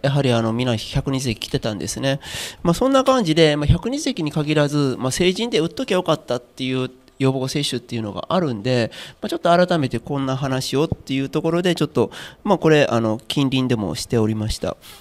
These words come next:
で、まあ、一番初めのとこはこの辺復唱なんで、まあ、それほど、あのー、長くならない、さらっとなんですけど、まあ、これ、あの、ワクチンの保存っていうのは、推奨された温度で製造か接種まで保存されるべきコールドチェーンっていうのは、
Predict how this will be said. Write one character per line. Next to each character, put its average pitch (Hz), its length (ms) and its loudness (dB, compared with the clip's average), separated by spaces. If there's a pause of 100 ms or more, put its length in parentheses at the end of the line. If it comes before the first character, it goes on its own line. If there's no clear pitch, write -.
(1040)
で、 156 180 2
ま 156 140 6
あ、 120 60 4
一 156 180 0
番 392 180 2
初 359 140 4
め 349 120 4
の 349 60 2
と 339 60 2
こ - 80 2
は 139 60 2
こ - 120 -4
の 233 80 2
辺 226 200 2
復 - 180 -6
唱 226 220 0
な 180 120 0
ん 117 80 -2
で、 123 240 0 (300)
ま 202 120 2
あ、 180 40 -4 (140)
そ - 160 -2
れ 262 80 4
ほ 262 120 2
ど、 233 380 2
あ 175 140 4
の 165 680 6 (240)
ー、 - 300 4 (560)
長 180 220 4
く 156 100 2
な 123 80 4
ら 127 100 2
な 113 80 0
い、 117 60 -2
さ 151 120 2
ら 156 100 6
っ 160 100 -2
と 143 100 -6
な 101 120 -6
ん 101 40 -12
で 107 80 -8
す - 80 -12
け 190 100 -4
ど、 214 120 0
ま 202 100 0
あ、 - 20 -10
こ 196 120 -2
れ、 202 120 0 (280)
あ 175 100 -4
の、 160 60 0
ワ 226 120 4
ク 277 120 -4
チ 240 120 -6
ン 175 60 -2
の 151 100 0
保 147 100 -2
存 143 240 -2
っ - 20 -10
て 143 80 -8
い - 20 -4
う 123 60 -4
の 120 80 -4
は、 120 60 -6
推 214 200 -6
奨 233 180 2
さ 240 120 0
れ 214 80 2
た 151 120 0
温 147 180 0
度 139 60 -6
で 127 80 -4
製 143 220 -2
造 160 140 0
か 160 100 -4
接 160 200 -2
種 143 120 -6
ま 123 60 -4
で 123 80 -6
保 131 100 -4
存 135 180 -4
さ 143 120 -4
れ 147 80 0
る 151 80 0
べ 143 100 -2
き - 140 -14
コ - 160 0
ー 202 60 4
ル 220 60 2
ド 233 80 4
チ 226 140 0
ェ 240 60 4
ー 208 60 2
ン - 20 -2
っ 151 40 -2
て 135 100 -6
い 123 40 -2
う 117 80 -4
の 107 140 -4
は、 120 260 2